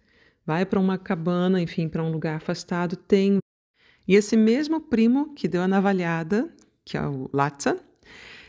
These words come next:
aparece tempos depois, com o bebê já nascido, propondo a Kostelniczka casamento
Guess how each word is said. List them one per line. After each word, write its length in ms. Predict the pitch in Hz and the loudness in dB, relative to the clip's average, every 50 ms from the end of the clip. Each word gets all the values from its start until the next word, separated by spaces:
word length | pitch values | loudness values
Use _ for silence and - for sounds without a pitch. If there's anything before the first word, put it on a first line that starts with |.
| - _ | -16 _
aparece 600 | - 202 208 - 311 311 240 202 233 233 - - 196 | -4 0 2 4 4 6 6 4 2 0 -2 -8 -8
tempos 340 | - - 175 180 - 185 | -4 -4 -4 -4 -2 -2
depois, 360 | 170 214 208 - 180 190 208 - | 0 0 0 2 2 0 0 2
com 100 | - 196 | 0 0
o 20 | |
bebê 220 | 175 165 - 180 | 0 2 2 2
já 120 | 170 180 180 | 2 2 2
nascido, 760 | 180 196 214 208 - - - 202 202 202 190 208 240 254 269 - - - _ - | 2 0 0 -2 -4 -2 0 0 0 0 0 0 0 0 0 -4 -10 -20 _ -2
propondo 420 | - 262 269 - - 214 214 220 | 0 0 0 2 2 4 4 4
a 40 | 226 | 4
Kostelniczka 640 | - 233 226 - 254 240 214 214 220 - - - 233 | 2 0 0 2 2 4 4 4 2 0 -4 -10 -8
casamento 920 | - - 262 269 262 269 302 320 320 269 214 214 233 254 - - - 170 | -4 0 0 0 2 2 2 2 4 4 4 4 2 0 -2 -4 -6 -6